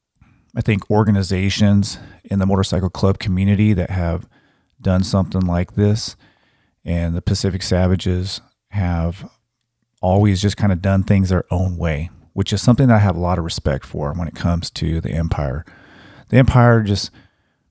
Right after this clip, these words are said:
you know, decided to, you know, create something that was in line with, uh, their indigenous Islander values.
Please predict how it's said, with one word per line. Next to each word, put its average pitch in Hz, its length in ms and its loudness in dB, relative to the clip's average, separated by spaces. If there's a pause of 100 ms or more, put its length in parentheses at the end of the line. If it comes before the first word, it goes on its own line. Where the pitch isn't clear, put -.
(120)
you 107 60 -2
know, 98 80 4
decided 95 480 0
to, 92 400 -2
you - 100 -8
know, 92 120 0
create 135 340 4
something 113 600 6
that 80 280 2
was 98 160 0
in 95 200 2
line 95 560 4 (400)
with, 87 480 -4
uh, 78 320 -4 (320)
their 95 160 2
indigenous 95 880 2 (140)
Islander 90 480 2
values. 87 720 -2